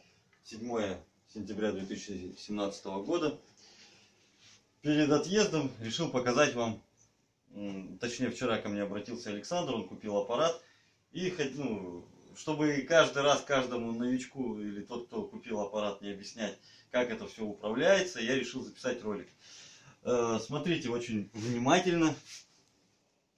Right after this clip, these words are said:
Вот он, М три тысячи пятьсот. Э,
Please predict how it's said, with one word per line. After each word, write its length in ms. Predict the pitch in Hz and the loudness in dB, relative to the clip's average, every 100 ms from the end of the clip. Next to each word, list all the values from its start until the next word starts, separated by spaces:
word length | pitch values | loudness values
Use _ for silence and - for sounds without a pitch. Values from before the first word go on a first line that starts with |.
| - - | -18 4
Вот 240 | 143 143 | 6 8
он, 180 | 117 92 - | 4 0 -2
М 160 | 127 | -2
три 100 | 123 | 0
тысячи 280 | 113 120 - | -2 -4 -4
пятьсот. 420 | - 120 220 220 175 139 - - - _ - | -6 0 4 4 4 2 -6 -20 -20 _ -12
Э, 680 | 107 107 101 101 98 95 92 | -4 2 2 2 0 0 -4